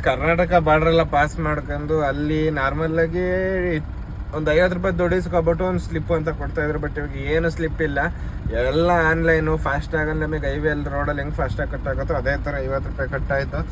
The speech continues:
ಅದಾದ್ಮೇಲೆ ಮುಂದಕ್ಕೆ ಬಂದು ಚೇಲಗಳ ಕೊಡು ಕೊಡು ಅಂತ ಕೇಳಿದ್ರು ನಾ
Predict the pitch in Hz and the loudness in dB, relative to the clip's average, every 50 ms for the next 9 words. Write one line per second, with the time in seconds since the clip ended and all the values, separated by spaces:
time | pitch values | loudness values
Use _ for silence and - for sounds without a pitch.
0 | - - - - 139 143 143 143 143 151 165 185 190 185 185 185 185 196 202 185 | -6 -6 -4 0 2 2 4 4 2 2 2 2 2 4 4 4 4 2 2 2
1 | 185 190 190 190 196 190 165 202 196 190 196 196 196 196 196 196 185 180 185 180 | 2 2 2 4 2 2 2 4 4 6 6 6 6 6 4 4 4 2 2 2
2 | 185 190 185 185 185 180 180 180 175 180 170 - 175 170 170 170 170 165 180 180 | 2 0 -2 -2 -2 0 0 0 0 -2 -4 -2 0 0 0 0 0 -2 -2 -4
3 | 175 175 170 | -2 -2 -4